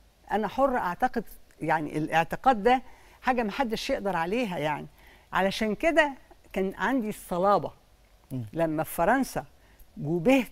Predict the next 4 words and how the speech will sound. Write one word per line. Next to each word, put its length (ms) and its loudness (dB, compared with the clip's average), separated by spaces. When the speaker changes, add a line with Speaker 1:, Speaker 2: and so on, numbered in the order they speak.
Speaker 1:
ب، 120 -8
بحرب 840 -2
شعواء 640 4
ضد، 240 4